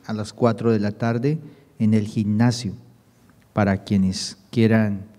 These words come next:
igual acercarse al sacramento de la reconciliación,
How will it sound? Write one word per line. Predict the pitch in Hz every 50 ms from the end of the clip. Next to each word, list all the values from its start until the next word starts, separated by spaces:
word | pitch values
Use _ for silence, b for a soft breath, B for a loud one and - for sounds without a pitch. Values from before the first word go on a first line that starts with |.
| _ b b b b b b b b -
igual | 110 101 113 113 113 113
acercarse | 107 - 110 95 - - 123 120 117 117 - -
al | 107 95
sacramento | - 110 107 - 101 101 107 113 113 110 113 123
de | 113
la | 107 104
reconciliación, | 95 101 101 101 - 101 95 - - 104 95 98 95 - - - 135 139 143 143 139